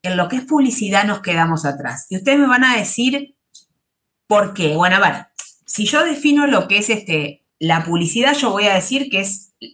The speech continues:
una forma de comunicación que se hace en el marco de una, este, actividad comercial. Pero lo cierto es que hoy la publicidad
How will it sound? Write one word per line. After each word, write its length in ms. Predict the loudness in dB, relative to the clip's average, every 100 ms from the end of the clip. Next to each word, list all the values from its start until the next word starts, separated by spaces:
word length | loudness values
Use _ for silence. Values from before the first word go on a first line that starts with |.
| -4
una 240 | 0 0
forma 440 | 2 2 2 0 0
de 120 | -2
comunicación 1040 | -4 -4 -4 -2 -2 -2 0 0 0 -8 _ _ _ _ -8
que 120 | -2 0
se 200 | 2 2
hace 300 | 2 2 0
en 100 | 0
el 160 | -2
marco 640 | 2 2 0 0 -2 -2 -14 -20 -20 _ _ _ _
de 520 | -2 0 2 0 -6 _ _ _ _ _ _ -2
una, 560 | 2 4 4 2 0 -6
este, 640 | -8 -8 -2 -2 -2 -4
actividad 1000 | -2 -2 -4 -2 -2 0 2 4 4 2 -2 -14
comercial. 840 | -2 0 2 -2 -2 -4 -6 -8 -14 _
Pero 260 | -4 -2 2
lo 120 | 0
cierto 480 | 0 -6 -8 -2 -2
es 460 | 0 -2 -4 -8 -4
que 180 | 0 2
hoy 300 | 2 0 -2
la 260 | -4 -4
publicidad 760 | -6 -2 -2 -2 -2 -4 -4 -8